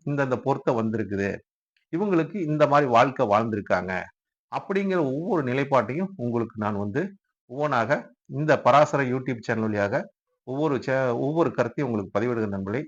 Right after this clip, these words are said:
இதை கேளுங்க. கேட்டுவிட்டு உங்களோட, ஆ, மகனோ மகளோ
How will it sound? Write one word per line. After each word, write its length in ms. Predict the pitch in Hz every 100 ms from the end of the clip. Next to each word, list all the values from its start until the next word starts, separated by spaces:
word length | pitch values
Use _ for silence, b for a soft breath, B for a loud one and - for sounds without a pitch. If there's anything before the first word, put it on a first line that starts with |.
| -
இதை 220 | 107 104 - 147
கேளுங்க. 320 | 147 135 156 220 _ _ _ _
கேட்டுவிட்டு 460 | 165 196 190 151 151 139
உங்களோட, 440 | 151 175 175 156 135 113 104 98 _ _ _ _ _ -
ஆ, 80 | 127 113 113
மகனோ 300 | 127 143 143 139
மகளோ 360 | 117 131 131